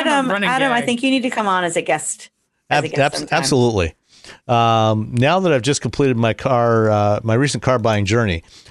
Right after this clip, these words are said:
Speaker 3: uh, it got me thinking about how every vehicle has some pros and some cons. There is some, uh, there is no one car that has everything one person could want. So I thought it'd be fun to ask you all if you could build a brand new Franken car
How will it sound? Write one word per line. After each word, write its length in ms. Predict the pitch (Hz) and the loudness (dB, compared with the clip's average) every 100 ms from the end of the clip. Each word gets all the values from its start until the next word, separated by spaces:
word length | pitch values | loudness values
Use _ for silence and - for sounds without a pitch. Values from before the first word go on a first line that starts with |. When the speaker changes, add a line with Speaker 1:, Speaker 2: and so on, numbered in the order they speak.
| - | -6
Speaker 3:
uh, 200 | 117 117 - | -2 -2 -2
it 180 | 120 | -2
got 180 | 139 151 | 0 0
me 100 | 151 | -2
thinking 360 | - 151 - 123 | -2 -4 -2 -2
about 280 | 110 117 110 | 0 0 0
how 220 | 117 113 | 0 0
every 280 | 139 160 165 | 0 0 0
vehicle 400 | 127 127 120 110 | 0 -2 0 0
has 120 | 104 | 0
some 160 | 117 | -2
pros 380 | 104 113 113 113 | 0 2 2 2
and 100 | 113 | 0
some 140 | - 127 | -2 -2
cons. 480 | 196 156 78 - - _ _ _ | 0 0 -4 -10 -20 _ _ _
There 240 | 110 113 117 | 0 2 2
is 120 | 113 | 0
some, 340 | - 147 165 - | 0 -2 -2 -4
uh, 280 | 123 117 113 | -2 0 0
there 160 | 120 | 0
is 120 | 120 131 | 0 0
no 140 | 147 | -2
one 260 | 170 143 143 | 0 0 -2
car 360 | - 113 107 104 | -2 0 2 0
that 120 | 98 | 0
has 200 | 104 101 | -2 -2
everything 400 | 131 131 139 135 113 | -2 0 -2 -2 0
one 220 | 107 110 | 0 0
person 360 | - 101 107 | -2 -2 -4
could 140 | 95 101 | -6 -4
want. 280 | 120 135 90 _ _ _ _ | -2 -2 -4 _ _ _ _
So 180 | - 123 | 0 2
I 80 | 113 | 2
thought 140 | 160 | 0
it'd 140 | 165 | -2
be 100 | 143 | -2
fun 240 | 110 139 160 | -2 -2 0
to 100 | 156 | 0
ask 300 | 117 110 - | 2 0 -2
you 140 | 104 | 0
all 240 | 98 98 110 | 2 2 0
if 180 | 104 - | -4 -4
you 100 | 123 | -2
could 180 | 143 131 | -2 0
build 340 | 113 107 104 - | 2 2 -2 -8
a 60 | |
brand 420 | 90 120 143 165 | -4 -2 0 0
new 160 | 143 139 | 0 -2
Franken 440 | - 123 117 107 | -2 -2 0 -4
car 340 | - 87 80 | -2 -2 -2